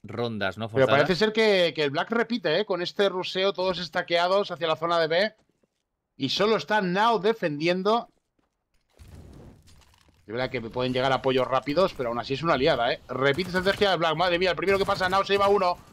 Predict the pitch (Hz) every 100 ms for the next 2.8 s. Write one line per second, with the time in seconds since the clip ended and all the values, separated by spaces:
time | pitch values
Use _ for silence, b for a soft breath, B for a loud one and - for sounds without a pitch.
0 | - - 170 180 175 185 233 247 233 -
1 | 151 139 202 214 175 165 160 196 220 220
2 | 214 180 - 185 247 208 180 180